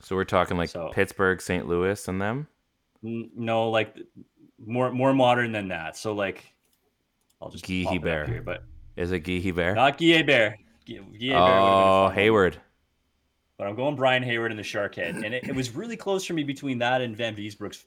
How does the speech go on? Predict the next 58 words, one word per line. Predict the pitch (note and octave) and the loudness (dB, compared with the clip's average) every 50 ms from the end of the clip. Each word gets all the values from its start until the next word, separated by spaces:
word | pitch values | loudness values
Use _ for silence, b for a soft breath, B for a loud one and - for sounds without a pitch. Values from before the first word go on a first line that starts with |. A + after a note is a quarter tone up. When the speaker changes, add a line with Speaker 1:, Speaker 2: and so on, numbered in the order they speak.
| _ | _
Speaker 2:
panther | - G#2 G#2 G#2 - - F#2 | -8 -8 -6 -6 -8 -8 -10
head, | F2+ F2 E2+ F2+ | -10 -10 -10 -12
which | F#2+ G2+ - | -12 -12 -12
is | G#2 F#2+ G#2 | -14 -14 -14
in | A2 A2 | -12 -12
the | G#2 | -8
background | F2 F#2+ G2 F#2+ F#2 - F#2 F#2 F#2 | -6 -4 -4 -4 -6 -6 -4 -2 0
Speaker 1:
And | F#2 F2+ | 2 2
Speaker 2:
there. | F2 E2+ | 2 2
Speaker 1:
that's | E2+ - - | 2 0 -2
a | E2+ | -2
good | D#2 F2 D#2+ | -2 -2 -2
one, | D2+ D#2 D2+ D2 | 0 -2 -6 -4
too. | - D#2+ D2+ D2 D2 | -4 -4 -4 -2 -2
And | D#2 E2 | -4 -4
the | E2+ | -6
Cujo, | - - - D#2 D2+ - D#2+ D2+ D2 D2 D2 D2 D#2 E2+ | -6 -8 -8 -8 -6 -6 -6 -6 -6 -8 -10 -12 -14 -12
yeah. | E2 D#2+ D2+ D2 C#2+ D2 - _ _ _ _ _ _ _ _ _ | -10 -8 -8 -8 -8 -10 -14 _ _ _ _ _ _ _ _ _
'Cause | - B2 B2+ | -2 2 4
it | F#3 | 4
was | A#3+ A#3+ - | 4 4 4
Speaker 2:
But | - | 4
Speaker 1:
so | - C#3 | 6 6
Speaker 2:
nobody | C3+ A#2 F#2+ F#2 G#2 | 6 6 6 6 6
Speaker 1:
real | C3+ G3 A3 | 8 8 8
Speaker 2:
saw | D3 F#2+ | 6 6
Speaker 1:
looking, | F2 E2 - - D#2 D#2 D2 | 4 0 0 -2 -6 -6 -6
right? | D2+ D#2 E2 A2 D#3 G#3+ B3 - _ _ _ _ _ _ | -4 -2 0 0 0 -2 -4 -6 _ _ _ _ _ _
Speaker 2:
It | - - - | -20 -12 -8
was, | D3 - - | -8 -6 -6
it | - - - - | -8 -10 -12 -10
was | C#3+ C#3 - - | -8 -8 -8 -8
great. | - - - - G2 F2+ - A#3 F3 A2+ - - | -10 -14 -16 -16 -18 -14 -10 -10 -10 -8 -10 -12
What | G#2+ G2+ A2+ B2+ | -10 -8 -8 -6
an | D#3 E3+ | -4 -2
awesome | B2 A#2 C3+ C#3+ - - A#2+ G#2+ | 0 0 0 -2 -4 -8 -10 -8
mask, | G2+ G#2 C#3+ F#3 E3+ - - - - - | -8 -6 -6 -6 -8 -10 -12 -14 -16 -14
right? | D#2+ E2 G#2 C#3+ C#3 | -12 -12 -10 -10 -6
I | G#2+ | -4
Speaker 1:
It | |
Speaker 2:
mean | G2 G2+ G#2+ | -2 -2 0
Speaker 1:
was | G#2+ G2+ F#2 F#2 | -2 -2 -4 -6
real. | F2 E2+ E2+ F2 F2 F#2 G2+ G#2 G2+ G2 F2+ D#2+ D2+ C#2+ C#2+ - - | -10 -14 -14 -10 -4 -2 0 2 2 4 2 2 0 -2 -6 -10 -6
And | - F#2+ G2 G#2 | -2 0 2 4
that's, | A#2 C3+ - - - - - - | 4 2 2 -2 -10 -16 -6 -2
I | - G#2 | 0 2
remember, | A#2+ D3 E3+ D#3+ D3 C#3+ D#3 E3 G3+ G#3 | 2 2 0 0 0 0 2 2 2 2
like, | F#3+ E3 D3 - | 2 2 2 2
I | B2+ | 2
wasn't | B2 B2 D3+ F#3+ A#3 B3 | 2 4 2 2 0 -2
sure | A#3 - D3+ D3+ D3+ | -4 -2 0 0 0
if | D#3+ - | 2 2
I | C3+ A2+ | 2 2
loved | G2 F2+ F2 E2+ D#2+ F2 F#2+ A#2+ C3+ | 2 2 0 -2 -2 -4 -4 -2 -2
it | D#3+ F#3 G3+ - | -2 -2 -2 -4
because | F3+ C#3+ - - A#2+ A2+ | -8 -6 -4 -2 -2 0
I'm | A#2+ A2 A2 | 0 0 0
like, | G2+ F#2 E2+ - | 0 0 -2 -4